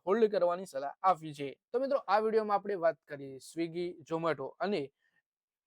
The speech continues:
Suzlon Energy-ના શેરમાં. Suzlon Energy-ના શેરમાં એકાવન રૂપિયા પચાસ રૂપિયાના સ્ટોપ લોસ સાથે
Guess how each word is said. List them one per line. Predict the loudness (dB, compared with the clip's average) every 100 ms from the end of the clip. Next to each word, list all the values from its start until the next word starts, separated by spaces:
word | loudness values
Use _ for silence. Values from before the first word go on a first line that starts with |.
| _ -14 -12
Suzlon | -6 0 2 2 2
Energy-ના | 0 0 -2 -4
શેરમાં. | -4 -4 -4 -10 -8
Suzlon | -8 0 0 2
Energy-ના | 2 2 2 0
શેરમાં | 2 0 2 -2
એકાવન | -2 0 2
રૂપિયા | 2 -2 -4
પચાસ | -4 -4 -4
રૂપિયાના | -4 -4 -6 -6
સ્ટોપ | -2 0 0 -4 _ _ 4
લોસ | 4 6
સાથે | 4 4